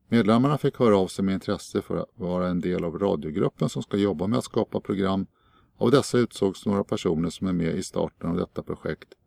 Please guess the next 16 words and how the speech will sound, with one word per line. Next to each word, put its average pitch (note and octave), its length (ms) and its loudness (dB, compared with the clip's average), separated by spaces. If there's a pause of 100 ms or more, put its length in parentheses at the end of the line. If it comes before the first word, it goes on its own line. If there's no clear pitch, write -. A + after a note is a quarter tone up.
(400)
och - 180 -2
i B2 60 6
september G#2 540 2
träffades - 460 -2
gruppen E2+ 520 -6
på - 60 -10
kansliet. - 800 -6 (920)
Inspelning B2+ 560 6
gjordes G#2+ 380 2
och G2+ 60 0
redigering F#2 500 0
av F2+ 80 0
programmen E2+ 460 -2
påbörjades F2+ 600 -4
under E2+ 240 -4
året, B2+ 380 4